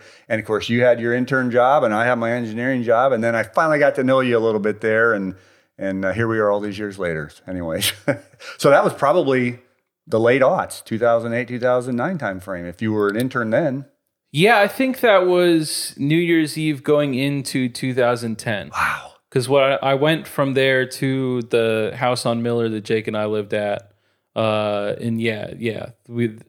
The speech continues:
Speaker 2: so if I was there, it would have been two thousand ten.
Speaker 1: So did
Speaker 2: So the
Speaker 1: you
Speaker 2: last
Speaker 1: mention
Speaker 2: day of two thousand nine.
Speaker 1: Yeah, you mentioned Jake. Was he already an intern or an employee?
Speaker 2: Yeah,
Speaker 1: Did
Speaker 2: yeah, yeah, yeah.
Speaker 1: Did you check with him? Like, "Hey, is this a cool place to work?" Or did you just know, "I wanna work here"?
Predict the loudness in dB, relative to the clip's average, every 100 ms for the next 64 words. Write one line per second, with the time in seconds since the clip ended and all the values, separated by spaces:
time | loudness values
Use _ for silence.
0 | -8 0 0 2 2 2 -2 -4 -4 -6
1 | -8 -8 -8 -10 -8 -8 -8 -10 -12 -12
2 | -12 -10 -6 2 4 6 4 0 -4 _
3 | -14 -2 -2 -2 -6 2 4 6 4 2
4 | 0 0 -4 -8 -8 -10 -14 -14 -4 2
5 | 4 4 4 2 2 -2 0 2 2 2
6 | -6 -6 -2 4 4 6 4 2 2 2
7 | 0 0 2 4 2 2 2 2 2 2
8 | 0 -4 _ 0 4 4 4 2 2 0
9 | -2 -4 -4 -4 -6 -2 0 0 4 4
10 | 4 0 2 2 4 2 4 2 2 0
11 | -6 -4 0 2 2 0 2 4 4 2
12 | 0 0 0 2 2 2 2 2 0 -2
13 | -14 -14